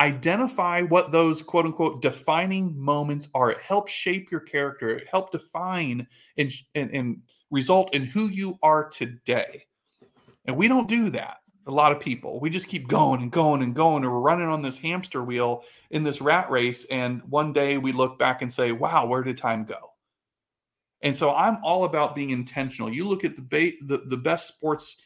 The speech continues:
teams, of course, I'm gonna use sports analogies, whether it be the Super Bowl. Let's use the Super Bowl. What were those teams doing leading up to the Super Bowl?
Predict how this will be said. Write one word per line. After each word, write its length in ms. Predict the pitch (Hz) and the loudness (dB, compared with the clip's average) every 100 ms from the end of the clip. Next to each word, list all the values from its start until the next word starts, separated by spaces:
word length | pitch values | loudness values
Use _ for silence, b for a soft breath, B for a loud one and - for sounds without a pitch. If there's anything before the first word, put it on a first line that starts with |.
| b | b
teams, 280 | - 117 110 | -6 -4 -4
of 120 | 110 | -6
course, 340 | - 131 110 120 | -2 0 0 -4
I'm 80 | |
gonna 120 | 117 113 | -4 -2
use 160 | 113 | -4
sports 300 | - 127 127 | -4 -4 -4
analogies, 540 | 117 107 104 110 - - b b b b b b - | -4 -4 -6 -10 -16 -20 b b b b b b -2
whether 220 | 160 160 | 2 4
it 80 | 151 | 4
be 120 | 170 | 2
the 80 | 143 | 0
Super 320 | - 104 - | -2 -4 -4
Bowl. 180 | 127 110 | -2 0
Let's 180 | 139 190 | 0 -2
use 120 | 180 | -4
the 80 | 160 | -2
Super 300 | 165 151 113 | -2 -2 -4
Bowl. 280 | - - _ _ _ _ _ _ _ - | -10 -14 _ _ _ _ _ _ _ 2
What 180 | 170 202 | 4 6
were 100 | 214 | 6
those 180 | 202 | 4
teams 320 | 202 190 185 135 | 2 -2 0 2
doing 340 | 160 160 135 | 2 2 2
leading 240 | 135 139 135 | 0 0 0
up 100 | 135 | -2
to 60 | |
the 100 | 127 | -6
Super 240 | 127 185 117 | -4 -4 -6
Bowl? 300 | 101 92 | -8 -12